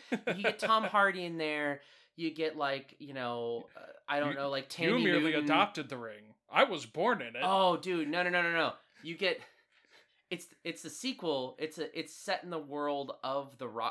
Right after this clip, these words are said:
Speaker 1: of Rock and Rolla, but it's, like, you know,
Speaker 2: <laughs>
Speaker 1: Tom Hardy and Tandy Newton. Uh, no,
Speaker 2: <laughs>
Speaker 1: sorry, actually, it would just be, uh, Gerard Butler. It actually turns into a gay, uh, <laughs> love story
Speaker 2: <laughs>
Speaker 1: because, uh, Handsome Bob is,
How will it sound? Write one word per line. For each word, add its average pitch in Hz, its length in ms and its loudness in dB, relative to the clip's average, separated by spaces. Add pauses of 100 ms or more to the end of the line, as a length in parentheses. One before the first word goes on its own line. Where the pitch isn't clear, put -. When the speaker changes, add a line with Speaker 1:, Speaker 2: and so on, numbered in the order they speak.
Speaker 1:
of 117 180 -6
Rock 123 240 -2
and 107 140 -12
Rolla, 151 460 -4 (200)
but 131 140 -2
it's, 131 240 -6
like, 120 320 -4
you 135 80 -8
know, 117 320 -6
Speaker 2:
<laughs> - 20 -20
Speaker 1:
Tom 131 280 -4
Hardy 120 420 -4
and 110 160 -10
Tandy 120 320 -8
Newton. 104 440 -12 (380)
Uh, - 280 0 (100)
no, 110 200 -4
Speaker 2:
<laughs> - 20 -14
Speaker 1:
sorry, 107 260 -4
actually, 104 360 -8
it 95 40 -14
would 104 160 -16
just - 180 -20
be, 104 200 -20 (320)
uh, 110 60 -10
Gerard 110 380 -10
Butler. 123 360 -6
It 113 80 -6
actually 110 280 -10
turns 113 300 -12
into 104 200 -12
a 98 40 -12 (100)
gay, 104 400 -14 (200)
uh, 110 360 -4 (280)
<laughs> 185 120 -8 (160)
love 143 260 0
story 151 520 -4 (340)
Speaker 2:
<laughs> - 360 -2
Speaker 1:
because, 151 480 -4
uh, 110 480 -4
Handsome 120 440 -12
Bob 98 280 -10
is, 87 100 -20